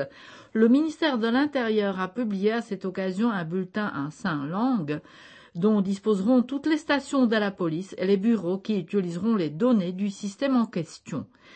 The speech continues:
C'est très prochainement que la République tchèque, de concert avec six autres pays de l'Union européenne,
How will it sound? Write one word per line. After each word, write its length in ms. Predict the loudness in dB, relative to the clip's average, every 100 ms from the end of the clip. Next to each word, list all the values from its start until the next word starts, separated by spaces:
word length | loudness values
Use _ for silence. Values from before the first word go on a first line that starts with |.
| -20 -20 -12
C'est 280 | -2 -2
très 340 | -2 -4 -2 -2
prochainement 600 | -4 -2 0 0 0 0
que 100 | 0
la 160 | 0
République 480 | -2 -4 -4 -4 -4
tchèque, 240 | -2 0 0
de 140 | -2
concert 480 | -2 -6 -4 -4 -4
avec 260 | -4 -6
six 300 | -6 -4 -2
autres 240 | -2 -2 -4
pays 240 | -2 0
de 120 | 0
l'Union 260 | 2 2 0
européenne, 600 | -2 -6 -6 -2 0